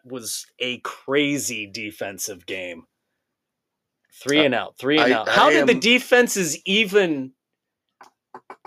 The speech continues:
Speaker 1: stay healthy enough?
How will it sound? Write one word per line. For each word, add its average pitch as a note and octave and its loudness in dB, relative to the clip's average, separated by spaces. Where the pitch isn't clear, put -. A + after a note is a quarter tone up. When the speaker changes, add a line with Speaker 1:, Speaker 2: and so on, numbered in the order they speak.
Speaker 1:
stay F3+ 2
healthy F3 0
enough? B2+ -2